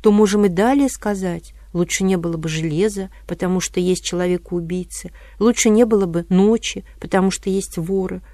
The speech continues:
лучше не было бы света, потому что есть клеветники». Таким образом, всё, наконец, захочешь истребить. Не презирай вина,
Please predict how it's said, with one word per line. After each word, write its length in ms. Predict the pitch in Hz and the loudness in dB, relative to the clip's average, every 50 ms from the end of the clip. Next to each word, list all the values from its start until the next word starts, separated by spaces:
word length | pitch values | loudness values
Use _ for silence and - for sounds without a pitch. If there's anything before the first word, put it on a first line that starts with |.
| - - - - | -20 -20 -6 0
лучше 320 | 175 202 185 - - 208 | 2 2 2 2 2 2
не 140 | 190 196 196 | 4 4 4
было 200 | 175 185 185 180 | 2 2 0 0
бы 120 | 165 175 | -2 -2
света, 640 | - - - 160 147 170 196 233 240 - - 220 - - - - - - | -4 -4 -4 -4 -2 0 0 0 -2 -2 -8 -16 -18 -18 -20 -20 -16 -14
потому 260 | 180 - 185 180 175 | -8 -4 -2 -2 -2
что 220 | 165 - - 175 | -4 -4 -6 -6
есть 340 | 165 170 170 - - - - | -6 -4 -6 -6 -8 -12 -10
клеветники». 760 | - 190 185 185 170 - - 165 156 - - - - 196 202 - - - - - - - - - - - - | -4 -2 0 0 -2 -2 -4 -4 -4 -6 -8 -10 -10 -10 -10 -12 -16 -20 -20 -20 -20 -20 -20 -20 -20 -4 -2
Таким 340 | 214 208 214 - 262 254 277 | -2 0 0 2 2 4 4
образом, 500 | 302 311 285 196 175 165 - 170 165 - - - - - - - - - | 4 2 0 -2 -4 -4 -6 -10 -12 -12 -16 -20 -20 -20 -20 -20 -16 -12
всё, 240 | - - - 269 320 | -6 -2 2 4 4
наконец, 680 | 330 302 - - 220 208 185 156 156 - - - - - - - - - | 4 2 2 0 0 0 0 -2 -4 -8 -12 -16 -18 -20 -20 -20 -16 -4
захочешь 540 | - 185 202 196 - 196 - - 156 - - | 0 0 0 0 0 -2 -4 -4 -6 -8 -10
истребить. 640 | 160 - - 190 202 190 180 160 - - - - - - - - - - - - - - - - - - - | -10 -10 -8 -8 -6 -6 -6 -8 -10 -12 -18 -20 -20 -20 -20 -20 -20 -20 -20 -20 -20 -20 -20 -20 -18 -6 -4
Не 140 | 180 185 | -2 -2
презирай 540 | - - 196 190 185 196 202 226 247 262 247 | -2 -2 -2 0 2 4 4 4 4 4 4
вина, 480 | 220 240 226 226 214 190 170 156 156 | 2 2 2 2 0 0 -2 -4 -8